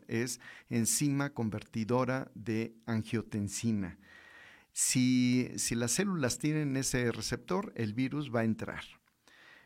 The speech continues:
Lo que ocurre con el primer artículo, que es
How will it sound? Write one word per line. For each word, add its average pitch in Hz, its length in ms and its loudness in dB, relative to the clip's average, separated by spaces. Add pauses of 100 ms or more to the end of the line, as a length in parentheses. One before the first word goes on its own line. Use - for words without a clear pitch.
(120)
Lo 156 160 0
que 170 320 4
ocurre 214 380 -2
con 147 180 0
el 127 140 -2
primer 147 420 0 (260)
artículo, 117 640 -4 (240)
que 113 160 2
es - 320 -4